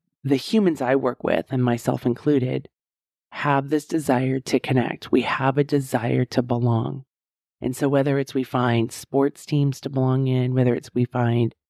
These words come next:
clubs to be a part of, in colleges is the Greek system,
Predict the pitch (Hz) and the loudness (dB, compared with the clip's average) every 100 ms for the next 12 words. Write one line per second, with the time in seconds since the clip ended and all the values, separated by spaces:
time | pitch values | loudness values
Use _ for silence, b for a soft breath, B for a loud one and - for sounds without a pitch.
0 | _ _ - - 165 151 - 151 147 135 | _ _ -10 0 2 2 -2 -2 0 0
1 | - 143 139 131 123 120 127 120 - 135 | -2 0 2 2 0 -2 -4 -6 -2 2
2 | 131 123 117 120 123 - - 160 170 156 | 2 0 -4 -6 -6 -4 -2 2 2 2
3 | - 143 127 - 127 120 120 | -2 -2 -2 -2 0 0 -2